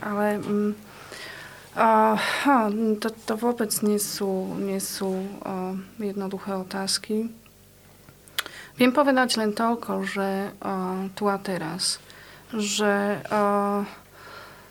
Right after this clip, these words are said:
om, Niečo vrie, ako, mm, áno, um, ale, mm, už mení sa tá mediálna mapa sveta.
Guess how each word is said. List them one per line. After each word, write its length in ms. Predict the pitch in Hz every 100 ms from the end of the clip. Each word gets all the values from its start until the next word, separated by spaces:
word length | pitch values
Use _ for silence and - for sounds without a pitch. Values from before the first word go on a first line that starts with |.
| - -
om, 480 | 202 214 208 208 208 208 208 208 214 214 214 214 214 214 208 202 - - - 208 - - -
Niečo 320 | 220 233 339
vrie, 480 | 233 202 208 247 277 240 214
ako, 400 | - 214 214 214
mm, 300 | - 208 185 185
áno, 480 | 190 220 269 285 - -
um, 640 | 190 220 214 220 220 220 233 - - - -
ale, 400 | - 220 220 214
mm, 640 | 233 220 220 220 147 - -
už 400 | 214 - - 214 208 208
mení 480 | 220 214 220 220 208
sa 400 | - 208 196 196
tá 240 | 202 190
mediálna 560 | 196 202 208 196 190 185
mapa 480 | 180 180 180 170 202
sveta. 720 | - 185 180 180 175 190